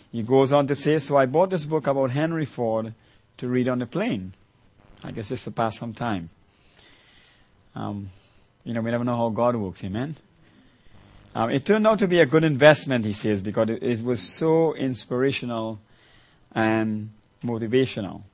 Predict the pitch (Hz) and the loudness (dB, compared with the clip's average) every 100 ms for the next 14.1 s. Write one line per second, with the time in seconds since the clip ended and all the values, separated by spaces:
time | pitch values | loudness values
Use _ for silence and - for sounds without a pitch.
0 | _ _ _ _ _ _ 98 _ - _ | _ _ _ _ _ _ -20 _ -20 _
1 | - - _ _ _ 117 120 120 117 110 | -20 -20 _ _ _ 2 4 4 0 -6
2 | 104 - _ _ _ _ _ _ _ _ | -10 -16 _ _ _ _ _ _ _ _
3 | 135 - 180 185 156 147 - 160 143 139 | -2 6 6 6 6 4 2 -4 -4 -2
4 | 139 135 - 147 123 117 104 113 110 110 | 2 0 2 -2 -2 -4 -4 0 0 0
5 | 117 123 123 117 127 117 95 92 113 113 | -4 -4 -4 -2 -4 -4 -6 -6 -4 -2
6 | 110 104 98 95 - - - - - - | -2 -2 -4 -8 -12 -20 -20 -20 -20 -20
7 | - - 180 180 180 165 170 156 143 98 | -2 0 0 4 4 4 4 6 6 4
8 | 127 139 147 143 143 123 117 135 160 170 | 0 2 2 2 2 0 2 2 2 2
9 | 151 143 127 107 104 117 123 123 _ _ | 2 2 0 2 2 2 -4 -14 _ _
10 | _ _ _ _ _ _ _ _ - 127 | _ _ _ _ _ _ _ _ -6 -4
11 | 139 190 208 - 151 135 139 135 127 120 | 0 2 2 2 2 4 4 4 4 8
12 | 131 143 135 143 135 135 120 131 123 127 | 8 6 2 -6 -4 -2 0 0 -2 -2
13 | 127 127 - - 143 139 107 87 101 - | -2 -2 -6 -8 -6 -6 -6 -10 -12 -20